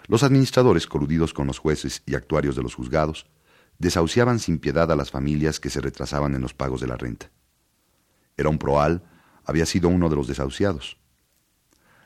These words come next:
La situación en el puerto era positivamente angustiosa para miles de familias y nada era posible hacer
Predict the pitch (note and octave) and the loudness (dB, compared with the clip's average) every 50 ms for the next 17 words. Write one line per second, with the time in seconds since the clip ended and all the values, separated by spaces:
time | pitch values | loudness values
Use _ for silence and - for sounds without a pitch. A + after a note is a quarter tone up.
0 | _ - G#2+ - C3+ B2 D3+ C#3+ - E3+ E3 D#3 A2+ D#2+ - - - C#2 C2 - | _ -2 0 0 2 2 2 2 4 4 6 6 4 4 2 0 0 -2 -2 -2
1 | - - D#2+ - D#2+ - - - - - - - F#2+ F#2 C#2+ C#2+ C#2+ B1 D2 C2+ | -2 -2 0 0 0 -2 -4 -8 -10 -8 -4 -2 0 0 0 0 -2 -2 -4 -4
2 | A#1+ A#1 - - - C#2+ C#2+ - D2 C2+ - C2+ B1 B1+ C2+ D#2 F#2+ G#2+ G#2 G#2+ | -4 -6 -8 -6 -4 -4 -4 -4 -6 -6 -6 -6 -4 -2 0 0 0 0 0 0
3 | E2+ D#2 - - B1+ B1+ A#1+ A#1+ A1+ A#1 A#1 - - _ _ _ _ _ - - | -2 -4 -4 -4 -6 -6 -6 -6 -6 -8 -10 -12 -16 _ _ _ _ _ -20 -20
4 | - _ _ - F2 F2+ F#2+ G#2+ A#2+ A#2 A#2+ A2+ G#2+ G#2 - - C#2+ - F#2 E2+ | -20 _ _ 0 2 4 4 6 6 4 4 4 4 2 2 -2 -4 -4 -2 0
5 | E2 D#2+ D2+ - F2 F2 E2 - | 0 0 0 0 0 -2 -2 -4